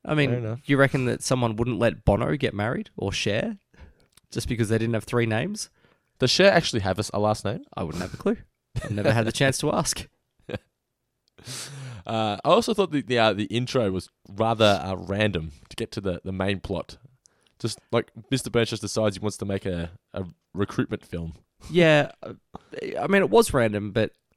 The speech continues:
Speaker 1: I, I
Speaker 2: I enjoyed
Speaker 1: also,
Speaker 2: it, but it was
Speaker 1: yeah,
Speaker 2: just
Speaker 1: I
Speaker 2: random.
Speaker 1: enjoyed it.
Speaker 2: <laughs>
Speaker 1: Given that last week we were talking about how we don't get to see Burns and Smithers at the power plant anymore.
Speaker 2: Yeah.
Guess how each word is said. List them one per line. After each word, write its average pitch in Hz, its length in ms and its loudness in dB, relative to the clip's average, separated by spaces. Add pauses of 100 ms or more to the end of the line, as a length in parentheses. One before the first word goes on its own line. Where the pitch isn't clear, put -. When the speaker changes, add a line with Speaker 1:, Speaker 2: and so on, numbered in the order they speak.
Speaker 1:
I, - 280 -4
I - 0 -
Speaker 2:
I 92 180 8
enjoyed 143 140 8
Speaker 1:
also, 151 300 6
Speaker 2:
it, - 80 -6
but 113 80 0
it 110 40 4
was 139 80 6
Speaker 1:
yeah, 143 60 8
Speaker 2:
just 90 80 6
Speaker 1:
I 117 40 6
Speaker 2:
random. 127 120 6
Speaker 1:
enjoyed 131 280 4 (360)
it. - 200 -4
Speaker 2:
<laughs> - 60 -20
Speaker 1:
Given 139 200 0
that 113 120 -4
last 117 240 2
week 110 220 0
we 95 80 0
were 95 80 0
talking 101 300 0
about 92 160 -2
how 95 120 0
we 98 80 0
don't 95 160 -4
get 90 120 -6
to - 60 -8
see 101 140 -2
Burns 92 400 -2
and 80 100 -12
Smithers 90 360 -6
at - 80 -8
the - 80 -14
power 104 220 0
plant 85 280 -6
anymore. 82 320 -10 (680)
Speaker 2:
Yeah. 156 260 4